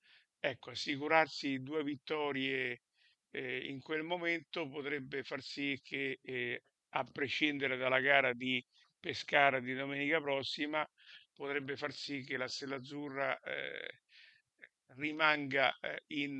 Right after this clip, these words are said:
lizza per uno dei due posti che, eh, suggellerebbero una,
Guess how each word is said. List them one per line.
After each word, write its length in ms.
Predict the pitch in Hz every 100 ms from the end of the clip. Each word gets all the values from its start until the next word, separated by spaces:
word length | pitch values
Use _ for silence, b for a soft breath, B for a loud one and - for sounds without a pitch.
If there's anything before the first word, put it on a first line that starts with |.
| 135
lizza 580 | 147 151 127 - 143 131
per 160 | 139
uno 260 | 143 135 127
dei 240 | 135 131
due 280 | 127 135 131
posti 580 | - 135 107 - 143 127
che, 180 | 135 127
eh, 340 | 120 120 110
suggellerebbero 960 | 113 127 123 123 127 131 123 127 117 - _ b b b -
una, 440 | 135 135 131 120